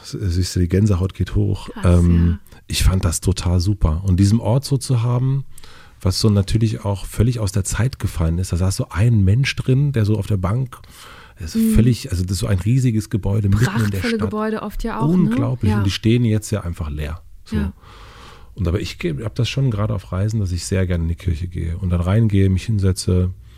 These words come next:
Speaker 1: zur Ruhe komme. Das ist dann sowas, das ist, das würde ich in Berlin nicht machen. Aber d-,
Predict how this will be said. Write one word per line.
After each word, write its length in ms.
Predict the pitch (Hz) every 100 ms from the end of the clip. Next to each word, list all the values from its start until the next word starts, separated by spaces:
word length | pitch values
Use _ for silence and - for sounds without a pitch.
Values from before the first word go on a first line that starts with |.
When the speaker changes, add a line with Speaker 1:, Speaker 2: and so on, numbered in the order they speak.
| - - - - - - 147 156 165
Speaker 1:
zur 200 | - 92
Ruhe 260 | 90 107 110
komme. 500 | - 95 95 92 92
Das 140 | - 85
ist 160 | 98
dann 120 | 117 117
sowas, 300 | 110 101 -
das 220 | 90 113
ist, 200 | 95 196
das 280 | 104 85 92
würde 120 | 107
ich 60 |
in 100 | 101
Berlin 320 | 98 95 101 107
nicht 200 | 123 -
machen. 420 | 113 113 120 123 - _ _ -
Aber 240 | 95 95 -
d-, 160 | 117